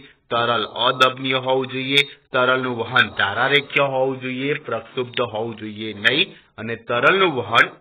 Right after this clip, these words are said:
અચક્રીય હોવું જોઈએ. Clear દોસ્તો? હવે બર્નોલીના સમીકરણની ઉપયોગિતા. તો કયા કયા સાધનો માટેની ઉપયોગિતા થાય છે? તો એક નંબર છે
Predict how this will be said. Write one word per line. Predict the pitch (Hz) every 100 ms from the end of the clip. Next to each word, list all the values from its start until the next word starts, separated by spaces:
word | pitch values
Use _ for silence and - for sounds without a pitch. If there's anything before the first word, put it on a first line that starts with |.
| _ -
અચક્રીય | 190 202 - 131 - 113 104 98
હોવું | 98 87
જોઈએ. | 78 73 113 _ _ _ -
Clear | 107 127 131
દોસ્તો? | 131 135 - - - _ _ _
હવે | 147 220 208
બર્નોલીના | 185 190 180 185 180
સમીકરણની | 170 170 165 151 151 135
ઉપયોગિતા. | 131 123 110 104 - 110 117 _ _ _ _ _ -
તો | 123 120
કયા | 143 156 160
કયા | 156 156
સાધનો | 120 127 147
માટેની | 143 139 143 131
ઉપયોગિતા | - 135 131 135 131
થાય | 131 123
છે? | 131 120 _ _
તો | -
એક | 123 120
નંબર | 120 120 123
છે | 120